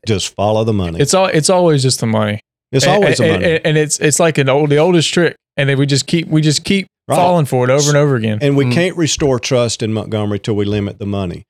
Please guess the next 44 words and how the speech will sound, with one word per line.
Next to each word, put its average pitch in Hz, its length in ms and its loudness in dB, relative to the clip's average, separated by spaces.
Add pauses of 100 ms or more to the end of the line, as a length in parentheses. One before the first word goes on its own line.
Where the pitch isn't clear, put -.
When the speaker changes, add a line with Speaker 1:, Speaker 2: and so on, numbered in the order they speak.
(120)
Speaker 2:
Right. 117 160 0
Speaker 1:
You 127 60 -2
know, 139 140 0
and 107 100 -2
it 120 140 -12 (100)
flows 117 280 -2
through 101 160 -2
all 95 140 -2
the 95 100 -2
Speaker 3:
Mm. 120 120 0
Speaker 1:
lobbyists 143 540 0
that 135 180 -4
down 131 240 -2
there. 131 220 0
It 95 160 -6
flows 104 280 -2
through 98 140 -4
pacs 123 400 -4
that 82 100 -8
we've 104 200 -2
never 98 240 -2
heard 139 260 0
of. 139 300 0
The 101 80 -6
governor's 98 420 -4
just 95 240 -8
received 95 440 -6 (340)
in 104 80 -2
the 101 80 0
last 131 400 0
month, 101 360 -4 (280)
forty-five 131 500 0
days, 101 440 -4 (340)
uh, 101 200 -4
one 131 380 0
point 113 280 -4
seven 123 340 -2
five 120 300 -2
million 104 420 -2
from 98 220 -6
a 90 40 -4
D 117 280 0
C 139 260 0
pac. 87 360 -8